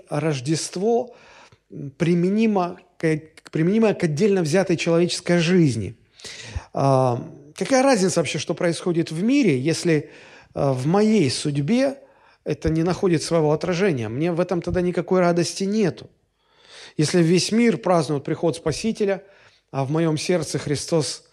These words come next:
э, все еще не родился, Он так и не пришел еще в мое сердце, не потому что Он не хочет, а потому что я не пускаю.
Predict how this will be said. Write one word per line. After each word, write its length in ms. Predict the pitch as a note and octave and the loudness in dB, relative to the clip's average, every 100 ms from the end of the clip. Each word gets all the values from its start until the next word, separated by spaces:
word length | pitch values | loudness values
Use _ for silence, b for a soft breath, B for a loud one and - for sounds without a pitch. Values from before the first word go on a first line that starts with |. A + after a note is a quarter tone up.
| b b b - | b b b -12
э, 300 | C3+ C3 C3 | -8 -6 -4
все 140 | B2+ F3 | -2 -2
еще 160 | F3 | 2
не 120 | E3+ | 2
родился, 480 | E3+ F3+ F#3+ D#3 - | 2 2 2 0 0
Он 140 | C#3 D3 | -4 0
так 200 | D#3+ F3 | -2 0
и 20 | |
не 100 | E3+ | -2
пришел 400 | E3+ F3 F#3+ D#3+ | -2 -4 0 0
еще 180 | C#3+ C#3 | 0 -2
в 40 | |
мое 160 | C#3 C#3+ | 0 -2
сердце, 400 | - G#3 F3 D#3 B B - | 0 -2 -2 -8 B B -2
не 120 | A#3 | 0
потому 300 | B3+ B3 B3 | 2 2 0
что 200 | - A3+ | 0 0
Он 100 | A3+ | 0
не 60 | A3 | 0
хочет, 240 | - F3+ | 0 0
а 40 | D#3+ | 0
потому 140 | E3 | -2
что 140 | - F#3+ | -4 0
я 180 | G#3 F#3 | 0 0
не 100 | D#3 | 0
пускаю. 560 | C#3+ - F3 C#3 G2 | -4 -2 0 0 -2